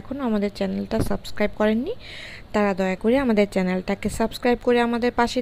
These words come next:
থাকবেন এবং নতুন নতুন টিউটোরিয়ালগুলো আমাদের সাথেই দেখবেন।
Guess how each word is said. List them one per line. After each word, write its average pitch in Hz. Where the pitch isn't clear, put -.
থাকবেন 262
এবং 202
নতুন 202
নতুন 240
টিউটোরিয়ালগুলো 202
আমাদের 196
সাথেই 208
দেখবেন। 214